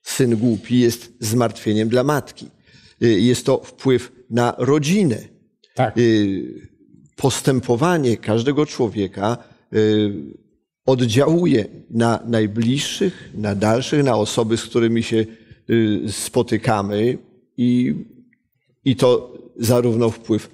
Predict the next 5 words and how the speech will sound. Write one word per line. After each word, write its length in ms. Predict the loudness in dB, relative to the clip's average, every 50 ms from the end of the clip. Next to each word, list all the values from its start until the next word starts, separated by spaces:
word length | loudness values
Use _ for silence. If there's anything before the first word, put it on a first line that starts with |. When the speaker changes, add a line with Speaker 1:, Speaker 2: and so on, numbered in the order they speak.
| -20 _ -12
Speaker 1:
dobry, 680 | -2 0 2 2 2 2 0 -2 -2 -2 0 0 2
jak 320 | 2 2 0 -2 -4 -4 -2
i 260 | -2 0 0 -2 -4 -8 -14 -18 -18 -20 -20 -20 -18 -18 -18 -18 -20 -18 _
zły. 500 | -4 -2 0 2 2 2 2 2 0 -4 -10 -20 -20 _ _ _ _ _ _ _ _ _ _
Ten 260 | 0 0 2 0